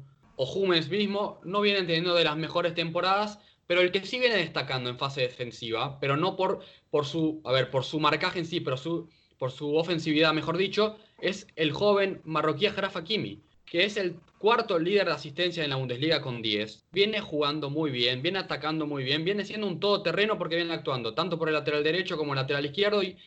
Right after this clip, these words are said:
y hasta a veces como extremo. Yo creo que es una pieza clave para este esquema de Lucien Favre. Y ya mencionando el Borussia Dortmund, tenemos el primer caso de jugadores argentinos en esta Bundesliga, porque sabemos que compone el plantel Leo Valerdi,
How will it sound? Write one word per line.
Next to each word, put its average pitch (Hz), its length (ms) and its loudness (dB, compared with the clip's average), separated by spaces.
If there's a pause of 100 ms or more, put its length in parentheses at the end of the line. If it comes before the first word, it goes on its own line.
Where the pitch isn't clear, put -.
(180)
y - 60 -4
hasta 147 180 0
a 170 40 6
veces 208 240 0
como 165 180 2
extremo. 139 580 0 (180)
Yo 180 140 -4
creo 196 140 4
que 202 160 4
es 208 100 0
una 170 180 0
pieza 185 240 -4
clave 160 280 4
para 127 180 2
este 131 140 -6
esquema 127 340 -2
de 117 160 2
Lucien 117 320 -6
Favre. 104 400 -2 (240)
Y 143 100 -4
ya 202 160 4
mencionando 196 400 2
el 196 60 4
Borussia 190 220 0
Dortmund, 208 380 4
tenemos 190 320 2
el 170 60 0
primer 165 280 2
caso 196 240 0
de 190 60 2
jugadores 175 340 4
argentinos 156 560 -2
en 135 80 0
esta 127 160 -4
Bundesliga, 117 540 -6 (360)
porque 117 680 2
sabemos 160 340 2
que 165 140 0
compone 160 420 0
el 156 120 2
plantel 156 520 -2
Leo 180 180 0
Valerdi, 180 600 0